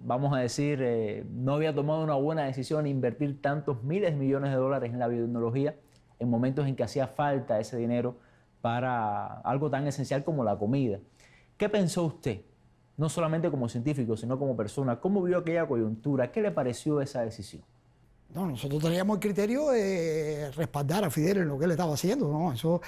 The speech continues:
Speaker 2: pero además, eh, no es un criterio... Eh, solamente por razones, digamos, emocionales o de fidelidad, aunque esas razones son importantes en política, son importantes también,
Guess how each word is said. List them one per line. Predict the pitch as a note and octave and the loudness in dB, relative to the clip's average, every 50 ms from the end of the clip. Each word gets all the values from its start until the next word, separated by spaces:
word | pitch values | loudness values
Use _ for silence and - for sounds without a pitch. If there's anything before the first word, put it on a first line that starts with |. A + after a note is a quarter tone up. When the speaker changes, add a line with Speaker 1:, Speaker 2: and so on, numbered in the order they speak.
| - - - - | -12 -16 -18 -6
Speaker 2:
pero | - E3+ E3+ E3 D#3+ | -2 0 0 2 2
además, | D#3+ E3 E3+ G#3 C4+ C#4 A3+ - - - - - - - - - - | 2 2 2 2 2 2 0 -2 -6 -16 -20 -20 -20 -20 -20 -10 -2
eh, | - F3 F3 E3+ E3 D#3+ D#3+ D#3 D#3 - - - - - - | 0 2 4 6 6 4 4 2 0 -4 -16 -20 -18 -4 0
no | D#3+ D#3+ D#3 D#3+ D#3+ E3 E3+ F3+ F#3 F#3+ G3+ G#3 G#3+ A3 G#3+ | 2 4 4 6 6 4 4 4 4 4 4 4 4 4 4
es | G#3+ | 4
un | G3 A3+ A#3+ G#3+ | 4 4 4 2
criterio... | A3+ A3 A3 G3 A3 A3 A3+ A#3 A#3+ B3 A3+ - - - - - - - - _ - _ _ _ - - | 2 0 0 2 2 2 2 2 2 2 2 2 -2 -6 -18 -20 -20 -20 -20 _ -20 _ _ _ -20 -10
Eh, | - F3+ E3 D#3+ D#3 D#3 C#3 C#3+ | -4 -2 2 2 2 2 0 -2
solamente | - - G3 F#3+ G3 G3 G3 G#3 G3 G3+ F3 | -2 0 2 2 4 4 2 2 2 2 0
por | F3 F3+ E3+ | 0 0 0
razones, | E3+ D#3+ - F#3 F#3 F#3+ G3+ G3 F#3 F3 E3 D#3 D3+ C#3 C3 - - | 0 0 2 2 2 2 2 2 2 2 0 0 -2 -6 -8 -12 -8
digamos, | D3 D3 D3 D#3+ F3+ F#3+ G3 G3 F3+ F3 E3 D#3 D3 D#3 | -2 0 2 2 4 4 4 4 4 2 0 -2 -4 -6
emocionales | D3 C#3+ D3+ C#3+ - D#3 C#3 D3 F3 G#3 B3 B3 B3 A3+ F#3+ E3+ | -6 -4 -4 -4 -4 -2 -2 0 0 0 2 2 2 2 2 2
o | D#3+ D3 D3 C#3+ C#3+ | 2 0 0 0 0
de | D3 C3+ | -2 -2
fidelidad, | B2 - D#3+ C#3+ D3 C#3 C#3 C#3 D#3 G3+ B3 | -2 -2 -2 0 0 0 0 2 2 2 2
aunque | A3 F#3+ G#3+ | 2 0 0
esas | - A3+ G#3+ | 0 0 0
razones | G3 G3 G#3+ A3+ A3 - | 2 2 2 2 2 2
son | G#3+ G#3+ | 2 2
importantes | G#3 F#3+ - C#3+ D3 - F#3+ G3+ G3 G3+ F3+ | 2 2 2 0 0 2 0 2 2 0 0
en | |
política, | C3+ D#3 D#3 E3 D3+ C3 B2+ C3 D3+ - - - - - - - - | 0 0 0 0 0 0 -2 -4 -6 -10 -10 -20 -20 -20 -20 -20 -18
son | - - C#3 C#3 | -8 -4 -2 -2
importantes | C#3 D3 C#3+ C#3+ C#3 D3+ D#3 D#3 D#3 | -2 -2 -2 -2 -2 -2 -2 0 0
también, | D#3+ D#3+ F3+ F3+ E3+ | 0 2 0 0 0